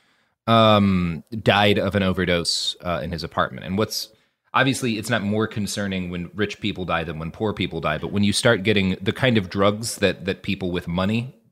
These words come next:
have access to showing up tainted, it paints to a really significant issue with the supply chain, because these are not people, these are not folks who are, like, buying shit under a,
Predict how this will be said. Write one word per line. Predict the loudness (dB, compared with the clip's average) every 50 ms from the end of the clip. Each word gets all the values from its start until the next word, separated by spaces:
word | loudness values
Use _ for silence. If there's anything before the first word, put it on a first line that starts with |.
| _ _ _ _
have | -2 0 2 4
access | 4 2 2 0 0 -2 -2 -2 -4
to | -6 -4 -4 -4 -4 -8 -10
showing | -12 -6 -4 -2 -2 -2 0 -2
up | -4 -4
tainted, | -2 -4 -4 -2 -2 -4 -6 -6 -14 -20 -20 -20 -10 -2
it | 0 0 0 2
paints | 2 2 2 2 2 -2 -2
to | 0 2 4
a | 4 2
really | 2 2 0 4 6 8 10 10 10 10 8 8
significant | 6 6 4 4 4 4 4 4 4 2 0 0 0 0
issue | 0 -2 -2 -2 -6 -6
with | -6 -8
the | -8
supply | -8 -8 -8 -6 -6 -6 -6 -6
chain, | -8 -10 -10 -10 -12 -14
because | -10 -4 -4 -2 0
these | 0 0 2
are | 2
not | 4 4 2 2
people, | 2 -2 -2 0 0 0 0 -2 -4 -12 -20 _ _ -2
these | 0 2 4
are | 6
not | 4 4 4
folks | 4 2 2 2
who | 0 0
are, | 2 2
like, | 2 2 2 0 -4 -16 _ _
buying | -12 -6 -4 -2 -2 0 0 0 0 -2 -2 -4 -6 -10 -10
shit | -8 -4 0 0 0 2
under | 0 0 0 0 -2
a, | -4